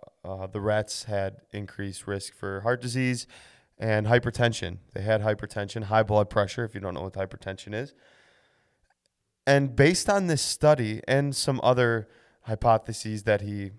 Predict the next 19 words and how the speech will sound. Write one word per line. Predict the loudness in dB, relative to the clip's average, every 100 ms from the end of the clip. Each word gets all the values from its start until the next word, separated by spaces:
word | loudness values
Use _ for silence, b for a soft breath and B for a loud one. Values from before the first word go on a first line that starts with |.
| _ _ -6
came | -2 0
up | 0
with, | 2 0 -2 _ _ _ _ _ _ _ -20 0
based | 2 2 2
on | -2
cultures | 2 4 4 6 2 2
that | 0 0 b b b b
had | 0 0
higher | 2 4 4 4 2 0 -2
rates | -2 -2 -4
of | -2
hypertension, | -2 -2 2 2 4 0 0
that | 0
also | 2 0 0 0
had | 0 -6 b b b
higher | 0 2 2
intakes | -2 -4 -4 -6 -6
of | -8
sodium. | 2 2 4 0 -2